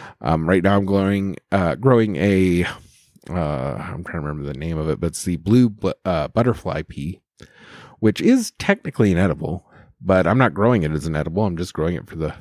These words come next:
pretty blue flowers and the fact that they can actually be used as a dye in liquids. Um,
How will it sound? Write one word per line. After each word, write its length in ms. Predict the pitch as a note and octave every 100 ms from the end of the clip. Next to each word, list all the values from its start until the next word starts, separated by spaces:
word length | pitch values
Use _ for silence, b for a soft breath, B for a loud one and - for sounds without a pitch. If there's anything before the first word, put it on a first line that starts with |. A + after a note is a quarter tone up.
| -
pretty 160 | - C3
blue 220 | G#2+ A2
flowers 460 | - B2+ D3+ E3 C3
and 80 | F2+
the 40 |
fact 220 | A2 G#2+
that 80 | F#2+
they 100 | F2+
can 140 | G#2
actually 260 | F#2+ - G#2+
be 80 | F#2
used 240 | F#2+ F#2
as 120 | E2+
a 60 | E2+
dye 280 | D2+ D#2 F#2+
in 240 | F2+ D#2
liquids. 560 | G#2 - C#2+ D2 - - _ b b b b -
Um, 420 | D2+ C#2+ C#2